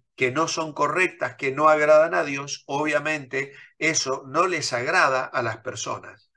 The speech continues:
Pero nosotros debemos, ah, vivir agradando a Dios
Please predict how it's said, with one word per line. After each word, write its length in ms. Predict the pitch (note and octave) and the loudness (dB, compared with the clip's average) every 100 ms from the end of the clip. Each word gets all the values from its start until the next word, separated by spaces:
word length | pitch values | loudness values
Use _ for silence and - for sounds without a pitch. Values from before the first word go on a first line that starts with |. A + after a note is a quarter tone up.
| _ - _ - | _ -20 _ -4
Pero 260 | C3 C3 | 2 2
nosotros 720 | B2 A#2+ D#3+ D#3+ F3 F#3 - - _ _ | 0 -2 -2 -2 -2 -4 -6 -16 _ _
debemos, 840 | - A#2 B2 C3 C#3+ C#3+ D3 - - _ _ - | -10 -2 0 0 -2 -4 -8 -10 -14 _ _ 0
ah, 760 | C3 B2 A2+ G#2+ G#2 G#2 G#2 _ - | 4 6 4 0 -4 -10 -14 _ -16
vivir 800 | B2 B2 C#3+ D3 F3 G#3 A#3+ - | -12 -2 0 2 2 0 -6 -2
agradando 800 | C#3 C3+ C3+ C3 C3 F3+ - G3 | 2 2 4 4 6 4 4 0
a 80 | E3+ | 0
Dios 440 | C#3 C#3 - - | 0 -4 -4 -8